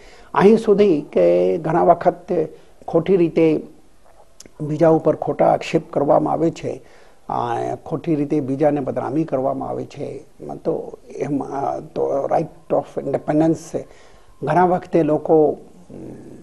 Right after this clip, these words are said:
એ રીતે ભંગ કરે છે કે બીજાના અધિકાર ઉપર અંકુશ આવે. અ, પણ આ right to,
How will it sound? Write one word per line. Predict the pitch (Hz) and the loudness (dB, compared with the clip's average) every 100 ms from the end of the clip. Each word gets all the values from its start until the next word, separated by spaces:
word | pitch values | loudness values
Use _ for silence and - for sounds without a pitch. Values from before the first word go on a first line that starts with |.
| - - | -20 -4
એ | - | 2
રીતે | 156 156 | 4 4
ભંગ | 151 147 165 | 2 2 0
કરે | 147 139 | 0 -2
છે | 135 143 | -4 -6
કે | 131 | -6
બીજાના | 120 127 151 147 135 | -6 0 2 2 -2
અધિકાર | 127 123 131 135 127 - | -6 -8 0 2 2 -2
ઉપર | - - - - - - - - | -8 -6 -6 -8 -18 -20 -20 -8
અંકુશ | 135 - 143 - | -6 -4 -4 -4
આવે. | 113 120 160 - - - - | -4 -4 -8 -16 -20 -20 -14
અ, | - 117 120 - - - - 120 123 | -6 -4 -4 -6 -12 -10 -6 -4 0
પણ | 156 151 | 0 0
આ | - 185 180 | 2 6 6
right | 147 196 196 | 6 4 2
to, | 208 | 0